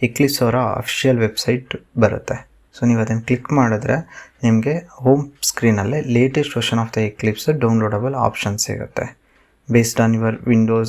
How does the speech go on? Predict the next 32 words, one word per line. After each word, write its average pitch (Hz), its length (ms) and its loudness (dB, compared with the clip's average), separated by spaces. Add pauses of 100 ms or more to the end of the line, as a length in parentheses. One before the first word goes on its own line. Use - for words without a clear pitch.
ಅಥವಾ 110 160 0
Mac 110 460 0
ಯಾವ 117 220 -2
ಪ್ಲಾಟ್‌ಫಾರ್ಮ್ 117 500 0
ನೀವು 113 160 0
ಯೂಸ್ 120 340 0
ಮಾಡ್ತಾ 113 280 0
ಇರ್ತೀರಾ - 340 -2 (440)
ಅದ್ರ 120 240 2
ಬೇಸಿಸ್ 117 420 -2
ಮೇಲೆ 123 240 -2
ನಿಮ್ಗೆ 120 380 0
ಡೌನ್ಲೋಡ್ 113 380 0
ಆಪ್ಷನ್ 101 340 -4
ಬರುತ್ತೆ. - 480 -6 (340)
So 127 240 0
ಇದರಿಂದ 139 480 0
ನೀವು 160 360 -2 (120)
Eclipse-ನ 131 520 0
ಡೌನ್ಲೋಡ್ 110 340 2
ಮಾಡ್ಕೋಬೇಕಾಗುತ್ತೆ. 107 880 -2 (460)
Once 117 220 0
ಡೌನ್ಲೋಡ್ 127 380 2
ಕಂಪ್ಲೀಟ್ 117 420 0
ಆದ್ಮೇಲೆ 120 460 0 (320)
Eclipse-ನ 143 580 -2
ಇನ್‌ಸ್ಟಾಲೇಷನ್ 117 640 0
ಮಾಡ್ಕೋಬೇಕಾಗುತ್ತೆ. 98 1120 -4 (840)
So 139 120 4
ಈ 131 220 0
ವಿಡಿಯೋದಲ್ಲಿ 120 580 0
ನಾವು 107 280 0